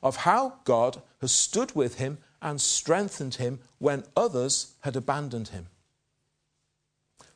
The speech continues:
But the pain of isolation and his need of fellowship and encouragement is very evident in the things that he says.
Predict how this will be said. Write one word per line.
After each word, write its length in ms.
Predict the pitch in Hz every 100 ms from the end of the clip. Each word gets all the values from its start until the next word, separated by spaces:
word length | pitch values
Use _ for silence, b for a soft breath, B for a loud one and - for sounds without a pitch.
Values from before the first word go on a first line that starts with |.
| _
But 160 | 160 -
the 100 | 156
pain 560 | - - 214 294 247 160
of 160 | 123
isolation 920 | 139 147 147 - 139 147 139 - 107 98 b b b b -
and 240 | 175 160
his 240 | 131 143
need 640 | 139 139 160 269 240 131 107 -
of 160 | 127
fellowship 640 | - - 190 262 - 143 143
and 100 | 135
encouragement 720 | 127 - 185 208 127 110 - b
is 180 | - 127
very 320 | 117 131 170
evident 540 | - 202 202 117 101 - _
in 120 | 135
the 80 | 180
things 340 | - 110 98
that 100 | 123
he 60 | 147
says. 600 | - 202 233 143 - -